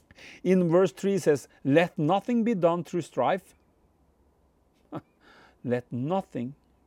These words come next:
become, be done by strife or, uh, vainglory, but in loveliness of mind, and let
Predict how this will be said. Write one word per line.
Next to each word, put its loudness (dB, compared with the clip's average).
become, -10
be -4
done -6
by -4
strife -8
or, -2
uh, 0
vainglory, 2
but 2
in 4
loveliness 2
of -10
mind, -4
and -4
let -4